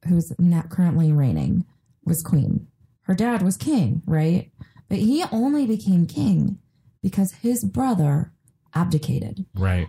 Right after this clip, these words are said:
Speaker 1: And his brother abdicated because, so this is the uncle of the living queen.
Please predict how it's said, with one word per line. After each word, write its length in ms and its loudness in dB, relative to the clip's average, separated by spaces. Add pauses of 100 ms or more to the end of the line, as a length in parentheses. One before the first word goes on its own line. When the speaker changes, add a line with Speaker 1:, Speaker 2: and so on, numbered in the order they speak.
Speaker 1:
And 100 2
his 140 2
brother 520 -4
abdicated 840 -2 (400)
because, 920 -4 (140)
so 140 -4
this 180 0
is 120 0
the 220 -2
uncle 480 0
of 180 -4
the 80 2
living 400 2
queen. 480 -2